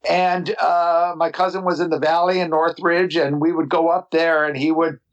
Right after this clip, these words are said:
turn me on to, we're talking early seventies. I mean, we're, when I was like, I mean, I'm, I'm fifty-three now. I'm talking when I was nine, you know, t-, ten years old. He would make me cassettes of early Sabbath, Zeppelin, you know, just these compilation cassettes,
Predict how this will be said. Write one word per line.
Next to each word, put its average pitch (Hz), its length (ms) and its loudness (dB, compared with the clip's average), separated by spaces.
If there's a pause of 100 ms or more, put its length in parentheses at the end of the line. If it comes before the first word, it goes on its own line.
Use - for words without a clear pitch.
(200)
turn 180 200 0
me 165 120 2
on 190 200 0
to, 165 100 0
we're 214 180 -2
talking 190 360 -2
early 127 240 0
seventies. - 680 -4
I 117 80 2
mean, 131 140 -4
we're, 165 180 0
when 160 160 0
I 214 140 2
was 160 200 -2
like, 127 240 -2 (280)
I 135 100 0
mean, 151 120 -2
I'm, 160 360 -2
I'm 160 240 -2
fifty-three 139 580 -2
now. 143 260 0
I'm 131 140 0
talking 131 300 -2
when 127 100 2
I 120 80 2
was 117 240 0
nine, 127 460 0 (240)
you 135 100 2
know, 107 320 0 (160)
t-, 117 220 -2
ten 139 280 0
years 131 240 0
old. 143 460 0 (160)
He 143 220 -2
would 180 180 0
make 147 240 0
me 147 100 -2
cassettes 190 460 -2
of 107 100 -2
early 127 280 0
Sabbath, 139 680 0 (360)
Zeppelin, 131 840 -2 (300)
you 131 120 2
know, 113 300 0 (240)
just 202 220 0
these 220 160 0
compilation 180 880 0
cassettes, - 800 -2